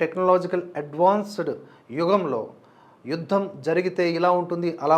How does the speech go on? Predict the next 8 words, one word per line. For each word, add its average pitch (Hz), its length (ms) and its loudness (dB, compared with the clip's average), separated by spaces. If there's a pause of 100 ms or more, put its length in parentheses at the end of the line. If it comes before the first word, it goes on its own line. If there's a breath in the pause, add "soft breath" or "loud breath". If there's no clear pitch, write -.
ఉంటుంది 156 320 -6
అని 170 100 -4 (180)
అంచనా 151 380 -6
వేయలేం. 113 260 -8 (560 soft breath)
అయితే - 140 0 (140)
భారత్ 190 300 4
ఇప్పుడు 185 220 -2
సుముఖంగా 185 420 0